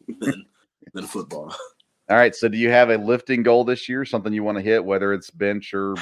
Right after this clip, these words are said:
Speaker 2: or squat or whatever
Speaker 1: You
Speaker 2: it is?
Speaker 1: know, I kinda, I kinda wanna see my, one of my better lifts is deadlift. I wanna see if I can get to the,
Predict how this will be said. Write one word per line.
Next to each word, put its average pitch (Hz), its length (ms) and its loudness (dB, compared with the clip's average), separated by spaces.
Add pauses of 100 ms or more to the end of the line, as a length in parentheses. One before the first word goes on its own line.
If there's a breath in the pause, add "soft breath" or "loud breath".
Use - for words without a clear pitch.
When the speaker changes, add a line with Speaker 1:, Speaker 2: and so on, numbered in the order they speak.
(200)
Speaker 2:
or 82 120 -14 (360)
squat 95 420 -6
or 92 60 -4
whatever 98 300 -4
Speaker 1:
You - 40 -4
Speaker 2:
it 127 60 -2
is? 127 60 -2
Speaker 1:
know, 123 180 -8 (480)
I 113 100 -4
kinda, 156 480 -2
I 110 80 -4
kinda 139 300 -2
wanna 123 200 -4
see 110 640 -4 (380)
my, 117 260 -2
one 117 200 -2
of 123 40 0
my 107 120 0
better 104 240 -2
lifts 107 280 -4
is 87 140 -14
deadlift. 110 580 -6
I 92 60 -10
wanna 110 220 -6
see 101 180 -14
if 90 100 -20
I 92 80 -12
can 92 120 -20
get 95 260 -20
to 95 120 -18
the, 87 340 -18